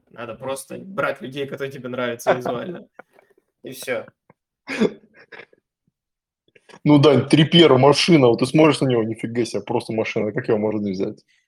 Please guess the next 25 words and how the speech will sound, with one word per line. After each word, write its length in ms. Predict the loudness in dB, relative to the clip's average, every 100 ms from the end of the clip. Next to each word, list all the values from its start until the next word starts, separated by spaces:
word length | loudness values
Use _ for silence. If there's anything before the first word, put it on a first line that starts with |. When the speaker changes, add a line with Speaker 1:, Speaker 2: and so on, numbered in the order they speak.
| _
Speaker 1:
Его, 400 | -14 -6 0 2
его 280 | 0 -2 -2
вот, 220 | -2 -4
в 20 | -6
принципе, 480 | -10 -8 -10 -6
одень 380 | -4 -4 -6 -8
в 40 | -10
какую-нибудь 560 | -12 -10 -10 -10 -10
такую 320 | -10 -10 -10
куртку 380 | -8 -8 -10 -8
рабочую, 720 | -8 -8 -8 -10 -10 -10 -10
выведи 360 | -8 -10 -12 -14
куда-нибудь 600 | -12 -8 -8 -8 -12 -10
на 120 | -10
улице 640 | -10 -10 -12 -12 -12 -10 -10
просто 340 | -8 -8 -8
города 600 | -10 -6 -4 -2 -4 -6
и 440 | -6 -10 -8 -8 -10
поставь 460 | -12 -8 -6 -6
его 160 | -6 -8
драться 380 | -2 -2 -4 -12
стенка 380 | -10 -10 -8
на 100 | -10
стенку 400 | -12 -10 -12 -12
фанатов. 520 | -12 -10 -8 -10 -12